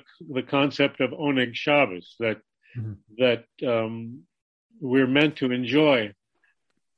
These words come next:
Speaker 1: the Sabbath. Uh, that's, God gave it to the Jews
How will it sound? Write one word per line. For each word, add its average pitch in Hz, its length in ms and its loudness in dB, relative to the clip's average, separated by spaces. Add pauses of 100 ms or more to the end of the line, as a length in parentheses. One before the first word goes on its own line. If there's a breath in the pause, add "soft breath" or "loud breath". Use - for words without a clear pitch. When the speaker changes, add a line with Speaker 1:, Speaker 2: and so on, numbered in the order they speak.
Speaker 1:
the 120 460 -10 (240)
Sabbath. 113 600 -2
Uh, 180 460 -12
that's, 120 340 -2 (880)
God 127 440 0 (280)
gave 135 280 2
it 123 140 -4
to 127 100 -6
the 120 120 -6
Jews 127 520 2